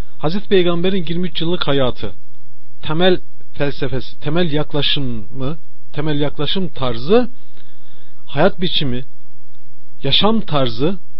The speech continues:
tarz olarak, zihniyet olarak, şekli anlamda demiyorum, şekli anlamda demiyorum, e, ortaya koymuş olduğu ilke ve prensipler bir bütün halinde <coughs>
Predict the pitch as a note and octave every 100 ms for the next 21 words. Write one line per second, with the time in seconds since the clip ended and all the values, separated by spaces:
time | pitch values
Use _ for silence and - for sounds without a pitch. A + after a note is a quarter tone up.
0 | - F3 G#3 E3 C#3+ A2+ G2 - C3 E3
1 | D3+ F#3 G3+ - C3+ A2 F2+ - - -
2 | - - - - - - - F3 E3 F3+
3 | F#3+ F3+ F#3 F3+ E3+ F#3 E3 A#2+ G2 -
4 | - - - - - D3 E3 D#3+ D#3+ D#3+
5 | D3+ D3+ C3 G#2 F#2 - - - - -
6 | - - - - - C3 C3 C3 B2 A#2+
7 | - - C3 C#3 G#3+ A#3 - G3 G#3 F#3+
8 | F#3+ G3 G#3 D3+ F3+ - A3+ G3+ F3 -
9 | E3 D#3 - - C#3 A2 - - - -
10 | - - - - E3 D#3 - G#3 D3 C#3
11 | C3 C#3 G3 G#3+ - - - -